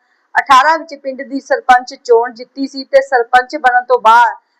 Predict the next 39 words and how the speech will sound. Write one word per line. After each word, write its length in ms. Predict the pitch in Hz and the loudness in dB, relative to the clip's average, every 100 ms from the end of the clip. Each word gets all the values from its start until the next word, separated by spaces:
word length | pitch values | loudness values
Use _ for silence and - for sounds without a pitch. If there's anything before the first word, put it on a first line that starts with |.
| _ | _
ਸੁਖਵਿੰਦਰ 460 | - 277 277 302 311 | -6 -2 2 2 0
ਸਿੰਘ 220 | 294 277 | -2 -2
ਨੇ 120 | 269 | -4
ਪਿੰਡ 260 | 269 285 277 | -4 -6 -4
ਦੇ 180 | 285 | -2
ਮਾਮਲਿਆਂ 480 | 262 226 226 247 262 | 0 2 2 2 0
ਵਿੱਚ 180 | 240 254 240 | 0 -4 -4
ਉਸ 60 | |
ਦੀ 200 | 190 247 | -4 -12
ਮਦਦ 400 | 247 233 226 233 | -6 -2 0 -2
ਕੀਤੀ। 380 | - 370 - 359 - _ _ _ - | -4 -12 -14 -16 -20 _ _ _ -2
ਪੁਲਿਸ 300 | 302 330 320 | 0 2 0
ਨੂੰ 140 | 339 | -2
ਦਿੱਤੇ 320 | 277 - 311 | -4 -2 0
ਬਿਆਨ 340 | 320 277 262 277 | 2 2 2 0
ਵਿੱਚ 160 | 277 | -12
ਸੁਖਵਿੰਦਰ 560 | 294 - 254 262 262 294 | -18 -16 -10 -4 0 0
ਦੇ 120 | 294 | 0
ਭਰਾ 320 | 294 262 226 | 0 0 0
ਨੇ 100 | 233 | -2
ਦੱਸਿਆ 360 | 247 247 269 269 | -4 -4 0 -2
ਕਿ 140 | 285 | -2
ਚੋਣਾਂ 380 | 277 254 254 277 | -8 -2 0 0
ਦੌਰਾਨ 480 | 285 269 233 226 240 | 0 0 2 0 -2
ਗੁਰਦੀਪ 600 | 240 202 214 240 277 294 | -8 -8 -10 -14 -8 -2
ਦਾਸ 420 | 294 208 214 220 247 240 - _ _ _ _ | 2 4 2 0 -4 -4 -6 _ _ _ _
ਦੀਪੀ 360 | 262 269 - 330 | -2 0 0 0
ਥਾਵਾਂ 380 | 320 262 262 277 | 2 2 2 -2
ਦੀ 140 | 294 | -4
ਪਤਨੀ 400 | 277 233 262 277 | -4 -4 -2 -2
ਤੇ 160 | 277 262 | 0 0
ਮਲਕੀਤ 520 | 254 247 - 262 277 | 0 -4 -6 -16 -4
ਕੌਰ 260 | 277 254 | 2 2
ਦੇ 140 | 233 269 | 0 -6
ਖਿਲਾਫ 360 | 254 233 240 | 0 2 2
ਸਰਪੰਚ 480 | 247 240 - 240 240 | 0 -8 -2 -2 -4
ਦੀ 180 | 226 262 | -14 -12
ਚੋਣ 320 | - 220 233 | -4 -4 -2
ਲੜੀ, 340 | 220 214 262 | -4 -4 -6